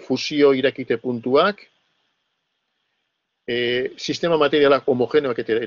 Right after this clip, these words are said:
eta heterogeneoak, aldaketa fisikoak, aldaketa kimikoak,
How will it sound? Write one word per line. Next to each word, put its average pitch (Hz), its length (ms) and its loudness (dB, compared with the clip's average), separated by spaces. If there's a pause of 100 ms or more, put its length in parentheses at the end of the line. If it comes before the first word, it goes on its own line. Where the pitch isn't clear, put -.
(140)
eta 113 220 0
heterogeneoak, 127 840 -2 (1160)
aldaketa 135 400 0
fisikoak, 143 440 2
aldaketa 120 340 0
kimikoak, 131 600 -4